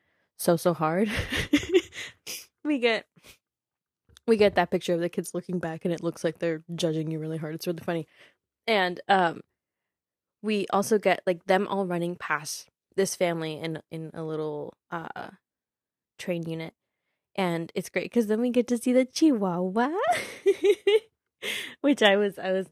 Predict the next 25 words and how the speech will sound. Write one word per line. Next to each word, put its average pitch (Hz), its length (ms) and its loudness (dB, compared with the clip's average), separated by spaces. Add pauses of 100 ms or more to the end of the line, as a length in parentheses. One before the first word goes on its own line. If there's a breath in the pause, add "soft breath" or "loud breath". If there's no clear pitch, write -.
I 190 60 -2
was 185 120 -2
really 175 180 2
hoping 160 260 0
we'd 156 160 -8
get 165 140 -6
to - 40 -20 (100)
see 165 80 -2
the 151 160 -6
Chihuahua. 123 440 -6
So 180 80 -6
that 156 100 -2
was 117 160 -6
great. 113 240 -6 (100)
I 95 120 -4
really 90 320 -6
liked 87 300 -12
that. - 260 -8 (920)
I 214 80 4
also 214 280 2
will 254 100 4
say, 202 240 0 (720 soft breath)
I 226 40 4
know 226 140 4
that, 262 140 2